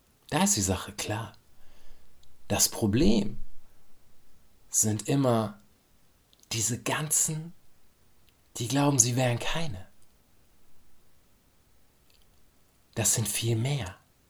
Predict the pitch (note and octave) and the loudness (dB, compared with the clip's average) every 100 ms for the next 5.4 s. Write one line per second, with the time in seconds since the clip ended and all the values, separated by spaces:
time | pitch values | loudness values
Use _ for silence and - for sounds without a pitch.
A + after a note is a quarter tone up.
0 | _ _ _ _ _ _ _ _ _ _ | _ _ _ _ _ _ _ _ _ _
1 | - C3 F#3+ F3 B2 A2+ A2 A2 G#2 - | -4 4 6 6 4 2 2 0 -4 -8
2 | - - - - - - A2+ D3+ - B2+ | -8 -8 -8 -6 -2 4 4 4 6 6
3 | B2+ A#2 A#2 A#2+ G#2+ G#2+ B2 - A2 F#2+ | 6 2 2 0 0 -2 -2 0 2 2
4 | F#2 G2+ - C3 - G2 F#2 F#2 G2 C3 | 2 -4 -4 -4 0 0 0 0 2 4
5 | C3+ - G2+ G2+ | 2 2 0 -2